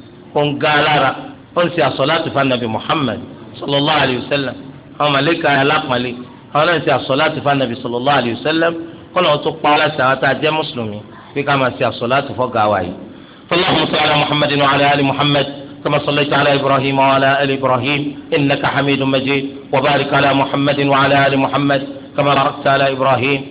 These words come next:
وعلى آل إبراهيم إنك حميد مجيد. وسلم تسليما كثيرا. وارض اللهم عن الخلفاء الراشدين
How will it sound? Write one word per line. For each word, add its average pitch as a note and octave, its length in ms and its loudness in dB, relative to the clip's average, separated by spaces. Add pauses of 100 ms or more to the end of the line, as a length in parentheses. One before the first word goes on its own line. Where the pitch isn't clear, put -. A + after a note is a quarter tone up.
(220)
وعلى C#3 280 2 (240)
آل C#3 60 0 (140)
إبراهيم C3+ 460 2 (360)
إنك C#3 360 0
حميد C3+ 380 0
مجيد. C3+ 420 0 (200)
وسلم C#3 360 0
تسليما C3+ 460 -2 (120)
كثيرا. C3+ 440 2 (360)
وارض D3 240 0
اللهم C#3+ 520 2
عن C#3 180 2
الخلفاء C#3 520 2
الراشدين C#3 640 0